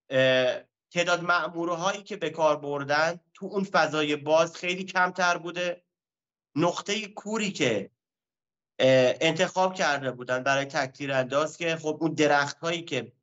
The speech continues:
بین خونه و، اه، پست دیدبانی تیمای ضد تک‌تیر انداز سیکرت سرویس بودن، تمام این شواهد نشون می‌ده که خب، اه، اشتباهات به شدت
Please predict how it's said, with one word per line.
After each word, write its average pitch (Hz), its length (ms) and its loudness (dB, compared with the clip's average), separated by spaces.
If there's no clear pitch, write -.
بین 170 300 2
خونه 147 580 0
و، 135 80 4
اه، 123 440 2
پست 165 300 2
دیدبانی 156 880 2
تیمای 151 360 0
ضد 156 220 -2
تک‌تیر 139 380 -4
انداز 160 400 0
سیکرت 147 260 -6
سرویس 143 380 0
بودن، 156 440 2
تمام 175 340 2
این 196 240 -4
شواهد 175 480 2
نشون 185 240 -6
می‌ده 196 240 -2
که 190 220 0
خب، 175 320 0
اه، 117 360 4
اشتباهات 175 1080 2
به 214 160 0
شدت 147 680 -4